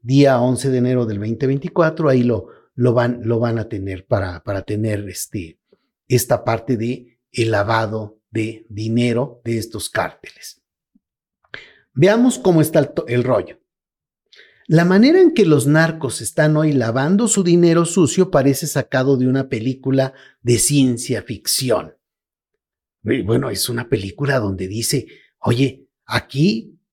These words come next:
los delincuentes son los listos y el gobierno y los policías son los güeyes". O sea,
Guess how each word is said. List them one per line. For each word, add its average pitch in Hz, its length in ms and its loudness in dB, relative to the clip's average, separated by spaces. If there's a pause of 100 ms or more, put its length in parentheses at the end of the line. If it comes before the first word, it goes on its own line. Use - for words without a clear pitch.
(300)
los 117 220 2
delincuentes 135 540 -2
son 156 180 -2
los 147 120 -2
listos 143 600 0
y 117 340 0
el 101 160 -2
gobierno 113 480 -2
y 156 40 0
los 117 160 -6
policías 107 500 -8
son 151 280 -2
los 107 200 -2
güeyes". 151 480 -4
O 113 80 -8
sea, 127 260 0